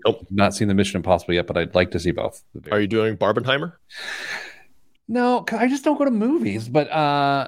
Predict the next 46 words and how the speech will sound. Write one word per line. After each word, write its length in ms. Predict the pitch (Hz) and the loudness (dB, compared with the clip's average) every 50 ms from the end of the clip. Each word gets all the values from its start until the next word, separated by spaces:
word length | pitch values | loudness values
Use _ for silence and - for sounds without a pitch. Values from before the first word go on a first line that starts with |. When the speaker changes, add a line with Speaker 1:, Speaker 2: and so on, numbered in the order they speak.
| - _ - | -8 _ -2
Speaker 2:
I 160 | 123 131 143 | 0 2 4
have 100 | 156 151 | 4 4
a 80 | 143 123 | 2 0
flight, 460 | - - - 160 180 214 220 - - | -2 -4 -2 2 2 2 2 2 0
uh, 140 | 120 113 113 | 0 0 0
a 80 | 117 120 | 0 -4
cross-country 560 | - - 170 170 143 - - 160 160 - 127 110 | -2 2 2 2 2 2 0 0 0 0 -2 -2
flight 320 | - - - 185 175 - | 2 2 2 2 2 0
coming 280 | - - 104 92 90 87 | -2 -2 0 0 2 0
up, 160 | 95 110 - | 0 0 2
and 100 | 117 107 | 2 0
I'm 80 | 107 | 0
hoping 480 | 104 98 123 123 120 - 123 120 117 113 | 0 0 0 0 0 0 0 0 0 0
one 180 | 110 113 123 127 | 2 2 2 0
of 120 | 123 113 | 0 0
these 200 | 123 120 117 107 | 0 0 0 0
new 160 | 107 110 120 | 0 0 0
releases 500 | 120 117 110 117 127 123 - 139 120 107 107 | 0 2 2 2 2 2 0 -2 0 0 0
is 120 | 107 - | 0 0
somehow 420 | - 123 123 113 107 117 117 120 | 0 0 0 0 0 0 0 0
on 280 | 110 82 113 113 117 117 | 0 0 0 0 0 2
that 200 | 113 117 120 - | 0 0 -2 -2
flight, 360 | - - 127 104 80 78 - - - | -4 -2 -2 0 -2 -2 -6 -6 -2
but, 160 | - 92 87 | 0 0 2
uh, 40 | 90 90 87 87 87 | 2 2 2 0 0
I'm 60 | 87 | 0
not 160 | 90 92 78 | 0 0 0
holding 220 | 87 90 90 87 87 | 2 0 0 0 0
my 80 | 85 85 | 0 0
Speaker 1:
Mm, 80 | 85 | 2
Speaker 2:
breath. 240 | 82 80 78 78 85 85 | 2 2 0 0 -2 -4
There's 140 | 160 156 190 | -4 -2 0
actually 260 | 220 226 - 240 202 | -2 -2 -2 -2 0
Speaker 1:
yeah. 60 | 175 | 0
Speaker 2:
that 80 | 127 117 | 0 -2
Jennifer 440 | 104 113 131 156 170 - - 139 117 | -2 -4 -2 -2 -2 0 0 0 0
Lawrence 500 | 104 101 113 120 127 123 117 113 - - | 0 0 0 0 0 0 -2 -4 -6 -4
rom-com, 800 | 92 95 95 101 110 113 117 - - 101 95 87 85 85 85 90 | -2 0 0 2 0 0 -2 -4 -2 0 0 2 0 0 0 0
uh, 260 | 87 87 90 87 87 90 | 0 2 2 2 0 0
sort 180 | - 113 101 | 0 0 2
of 220 | 95 90 85 80 - - | 2 2 0 -2 -6 -8
raunchy 920 | 82 90 92 92 98 101 98 - 101 95 90 90 90 90 87 85 78 - - - _ _ - - - | -2 0 2 2 2 0 0 -2 -2 0 0 0 0 0 -2 -2 -4 -6 -10 -18 _ _ -20 -18 -10
comedy 640 | - - 110 107 104 98 92 85 80 80 85 87 82 92 | -4 0 2 2 2 2 2 0 -2 -2 -2 -4 -2 -2
that's 180 | 98 95 - | -2 -2 -2
out, 440 | - - 85 85 82 80 - - - - - - | 0 0 0 2 2 0 -2 -6 -12 -16 -8 -4
um, 520 | 98 92 87 87 82 82 82 82 80 82 | -2 0 0 2 0 0 -2 -6 -10 -20